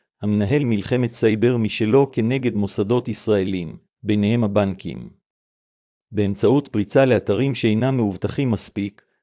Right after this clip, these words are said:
יכול הפורץ לגנוב פרטי כרטיסי אשראי, את הפרטים האישיים של חשבון הלקוח, ואף כמובן לגנוב כסף. מהו הנזק? לא תמיד ניתן להעריכו.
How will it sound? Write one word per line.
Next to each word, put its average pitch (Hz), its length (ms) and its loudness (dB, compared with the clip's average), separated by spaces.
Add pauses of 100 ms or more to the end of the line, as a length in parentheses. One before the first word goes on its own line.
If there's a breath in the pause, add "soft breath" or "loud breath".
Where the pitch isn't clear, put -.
(140)
יכול 139 320 4
הפורץ 113 420 0
לגנוב 113 440 -2
פרטי 127 380 2
כרטיסי 104 520 2
אשראי, 98 480 -2 (440)
את 113 120 -4
הפרטים 123 480 2
האישיים 117 420 -2
של 98 180 -4
חשבון 113 440 -2
הלקוח, 92 640 -2 (400)
ואף 117 280 -2
כמובן 143 500 0
לגנוב 117 460 -2
כסף. - 640 -12 (920)
מהו 117 300 2
הנזק? 139 600 -2 (1040)
לא 127 260 4
תמיד 107 320 2
ניתן 101 380 0
להעריכו. 85 640 -2